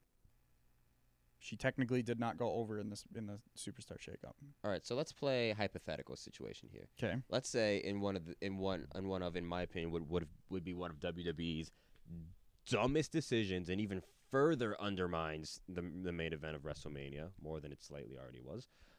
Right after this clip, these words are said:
Speaker 2: Um, they have, they have Becky drop one. They have Becky drop the Raw belt to Lacey Evans and Money in the Bank, which would be fucking horrible, in my opinion. I made it twenty-nine minutes. I'm good. <laughs> Um,
Speaker 1: I said ass a couple minutes ago.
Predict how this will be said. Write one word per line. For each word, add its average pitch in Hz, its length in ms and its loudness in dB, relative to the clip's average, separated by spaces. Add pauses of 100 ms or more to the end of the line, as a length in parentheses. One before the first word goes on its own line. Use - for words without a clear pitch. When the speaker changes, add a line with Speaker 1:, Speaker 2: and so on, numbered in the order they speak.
(140)
Speaker 2:
Um, 85 640 2 (600)
they 107 200 8
have, 101 260 6 (520)
they 107 140 6
have 95 240 6
Becky 90 300 4
drop 82 380 2
one. 80 180 2 (140)
They 76 160 2
have 82 160 4
Becky 82 200 0
drop 78 280 0
the 82 100 0
Raw 78 220 2
belt 73 240 -2
to 85 100 -6
Lacey 76 340 -2
Evans 57 440 -10 (160)
and 80 200 -4
Money 80 180 0
in 73 60 -4
the 76 60 -4
Bank, 64 300 -12 (800)
which 87 160 -4
would 82 80 -8
be 78 80 -4
fucking 71 300 -6
horrible, 69 380 -6 (140)
in - 60 -12
my 60 120 -10
opinion. 57 340 -14 (840)
I 80 40 -10
made 73 180 -6
it 67 60 -10
twenty-nine 65 420 -8
minutes. 60 240 -14
I'm 62 120 -14
good. - 180 -14 (300)
<laughs> 135 800 6 (100)
Um, 98 300 2 (100)
Speaker 1:
I 104 60 -2
said 95 220 0
ass 95 220 0
a - 80 -14
couple 98 200 0
minutes 104 240 -2
ago. 107 180 -2